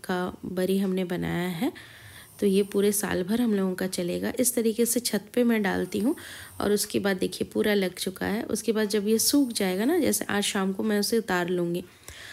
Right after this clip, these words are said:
उसके बाद फिर मैं कल इसे इसी तरीके से धूप में रखूँगी। फिर कल मैं इसे सारा कपड़े से उठार कर एक सूप में या बड़े जगह पे रखूँगी, उसे दो चार दिन के लिए धूप लगाऊँगी और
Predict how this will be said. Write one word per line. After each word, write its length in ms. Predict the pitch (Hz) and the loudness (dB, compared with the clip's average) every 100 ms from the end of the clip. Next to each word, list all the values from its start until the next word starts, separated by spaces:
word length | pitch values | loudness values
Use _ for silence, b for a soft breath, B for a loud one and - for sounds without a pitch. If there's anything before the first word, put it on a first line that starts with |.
| B - | B -4
उसके 240 | 214 - | -2 0
बाद 180 | 202 196 | 0 0
फिर 260 | - 226 | 2 2
मैं 160 | 233 214 | 4 2
कल 240 | 208 190 | 2 0
इसे 260 | 185 190 160 | 2 2 2
इसी 260 | - 208 226 | 2 0 0
तरीके 360 | 208 196 196 | 2 2 2
से 140 | 185 233 | 0 0
धूप 240 | 202 170 | 0 0
में 120 | 180 | -2
रखूँगी। 540 | 165 160 - 170 170 190 B B B - | -4 -6 -6 -4 -4 -6 B B B -2
फिर 120 | 220 | -2
कल 240 | 196 202 | 2 4
मैं 160 | 196 196 | 4 2
इसे 180 | 190 208 | 0 0
सारा 380 | - 185 180 196 | 0 0 0 -2
कपड़े 380 | 196 180 185 190 | -2 -4 -2 0
से 120 | 202 | 0
उठार 340 | 196 - 185 185 | 0 0 -2 -2
कर 160 | - 294 B B B - | -2 -4 B B B -4
एक 140 | 196 | 0
सूप 340 | - - 294 277 | 4 4 4 4
में 180 | 254 - | 2 4
या 160 | 226 220 | 2 2
बड़े 260 | 185 196 | 2 4
जगह 240 | 208 208 214 | 4 2 2
पे 140 | 214 | 0
रखूँगी, 500 | 190 190 247 277 359 - | -2 -2 0 2 2 -2
उसे 160 | 208 220 | -2 0
दो 200 | 190 254 | 2 2
चार 240 | 262 233 | 2 0
दिन 220 | 220 240 | 2 2
के 120 | 240 247 | 2 2
लिए 180 | 240 | 2
धूप 320 | 220 196 214 226 | 2 0 0 2
लगाऊँगी 580 | 214 202 196 196 226 392 B B B B B B - | 2 2 2 2 2 0 B B B B B B -4
और 320 | - 214 339 | 2 4 2